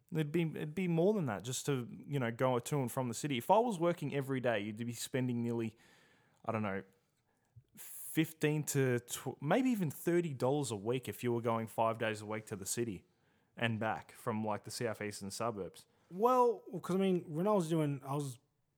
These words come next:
Speaker 2: did a bit of demolition around Flinders Street and that.
Speaker 1: Yeah.
Speaker 2: And I used to put fifteen, twenty dollars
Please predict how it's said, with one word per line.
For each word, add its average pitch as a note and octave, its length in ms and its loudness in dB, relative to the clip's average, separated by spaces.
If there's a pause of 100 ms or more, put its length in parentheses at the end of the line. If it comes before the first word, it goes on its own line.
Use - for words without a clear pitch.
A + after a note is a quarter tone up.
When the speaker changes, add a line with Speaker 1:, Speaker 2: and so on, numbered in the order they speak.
(160)
Speaker 2:
did C3+ 100 -2
a - 20 -2
bit B2 140 -4
of A2+ 80 -8
demolition A#2 640 -6 (640)
around B2 420 -4
Flinders B2 380 -6
Street A#2 220 -8
and A2+ 140 -14
that. G#2+ 160 -12 (100)
Speaker 1:
Yeah. G#2 280 -4 (1200)
Speaker 2:
And D3 120 -2
I D#3+ 180 2
used D3+ 260 -2
to C#3+ 80 -8
put C3+ 320 -4 (2250)
fifteen, C3 600 -2 (400)
twenty C#3+ 260 -2
dollars A2+ 440 -6